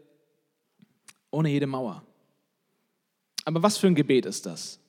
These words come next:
Wofür betet er? Betet er um Beistand? Betet er darum, dass ihm geholfen wird? „Gott,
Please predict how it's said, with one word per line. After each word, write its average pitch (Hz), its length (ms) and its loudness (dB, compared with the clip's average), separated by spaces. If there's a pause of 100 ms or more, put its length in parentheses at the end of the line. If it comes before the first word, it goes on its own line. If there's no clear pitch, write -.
(1200)
Wofür 190 300 6
betet 120 340 0
er? - 220 -16 (580)
Betet 180 200 4
er 190 120 6
um 165 140 4
Beistand? 320 580 4
Betet 226 220 2
er 196 100 4
darum, 202 360 4
dass 196 140 0
ihm 196 100 2
geholfen 269 520 0
wird? 269 200 0
„Gott, 277 200 -2